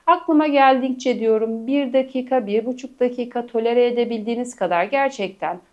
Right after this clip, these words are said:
o yükü hissedebilecek şekilde bu uygulamayı da yapabilirsiniz.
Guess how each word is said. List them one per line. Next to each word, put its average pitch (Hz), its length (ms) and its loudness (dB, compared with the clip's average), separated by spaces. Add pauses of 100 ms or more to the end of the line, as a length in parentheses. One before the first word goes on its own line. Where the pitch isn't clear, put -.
(140)
o 262 100 6
yükü 240 340 2
hissedebilecek 180 720 -4
şekilde 180 480 -12
bu 254 120 -2
uygulamayı 180 520 -2
da 240 60 2
yapabilirsiniz. 208 880 -4